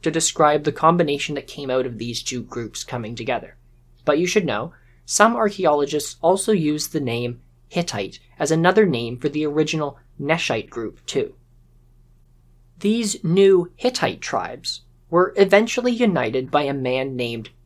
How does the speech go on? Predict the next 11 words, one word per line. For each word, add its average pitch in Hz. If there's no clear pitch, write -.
Hattusili, -
and 160
the 160
old 185
Hattian 175
city 143
of -
Hattusa -
became 143
the 139
capital 135